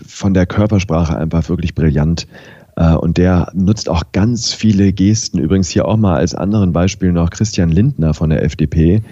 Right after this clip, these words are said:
der auch, äh, rhetorisch extrem gut aufgestellt ist, was seine Gesten angeht. Der benutzt auch viel Gestik.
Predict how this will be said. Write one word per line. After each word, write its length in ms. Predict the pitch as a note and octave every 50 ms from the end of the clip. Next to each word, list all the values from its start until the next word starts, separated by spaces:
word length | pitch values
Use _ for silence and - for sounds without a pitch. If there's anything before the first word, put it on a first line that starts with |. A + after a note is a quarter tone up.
| - - - _ _ _ _ -
der 140 | F2+ - -
auch, 320 | E2+ G2 G#2 G2+ - -
äh, 100 | - -
rhetorisch 680 | F2 F2 F2 F2 E2 F2+ F2+ - - G2 F#2+ G2+ F#2+ -
extrem 380 | D#2+ - - - - F#2 F#2+
gut 140 | F2+ F2 -
aufgestellt 560 | A#1+ D#2+ D#2+ - E2+ D#2 - D2+ D2+ D2 C#2+
ist, 160 | E2+ E2 -
was 140 | - D#2+ D#2
seine 200 | E2 D#2+ D#2 D#2+
Gesten 320 | - E2 D#2+ D#2 - - C2
angeht. 320 | B1+ C2+ C#2+ D2+ D#2+ -
Der 100 | - D2
benutzt 300 | D#2 D#2 E2+ - - -
auch 140 | - F2 F2
viel 280 | - - - G#2 G#2
Gestik. 520 | F2+ F#2 F#2 F2+ F2 - - E2 D#2+ -